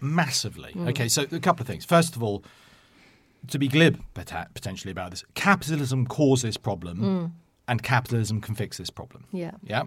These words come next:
Speaker 1: Secondly, as a believer in capitalism and market forces as the sort of, you know, the best model available than all the other alternatives that have been tried, um, one of the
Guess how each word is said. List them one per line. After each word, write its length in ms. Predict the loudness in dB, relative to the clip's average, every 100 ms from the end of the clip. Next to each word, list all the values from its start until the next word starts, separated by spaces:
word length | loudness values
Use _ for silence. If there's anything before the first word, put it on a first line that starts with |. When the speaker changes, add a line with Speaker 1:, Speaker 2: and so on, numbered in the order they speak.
| -6 _ -20 -20 -20 _ -6
Speaker 1:
Secondly, 540 | 4 4 4 0 0 0
as 180 | 0 2
a 100 | 2
believer 460 | 4 8 8 6
in 80 | 2
capitalism 540 | -2 -4 -6 -8 -6 -4
and 100 | 0
market 300 | 0 -2 -6
forces 420 | -6 -4 -6 -6 -2
as 440 | 0 0 -2 -4 -6
the 80 | -8
sort 240 | -6 -4
of, 180 | -6 -8 -4
you 140 | -4
know, 120 | -4 -6 -10 -4
the 120 | -2
best 340 | 4 4 4
model 320 | 0 0 0 -2
available 580 | 0 0 0 -2 -4 -6 -10
than 200 | -6 -4
all 160 | -2 -2
the 80 | -2
other 200 | -2 -2
alternatives 640 | -4 -2 -2 -4 -6 -8
that 80 | -8
have 80 | -6
been 160 | -6
tried, 520 | -2 0 0 -2 -10 -12 -18 -20 -20 -20 _ _
um, 320 | 0 2 0 -10 _ _ _ _ _
one 420 | -10 2 4 6
of 100 | 6
the 280 | 4 4 2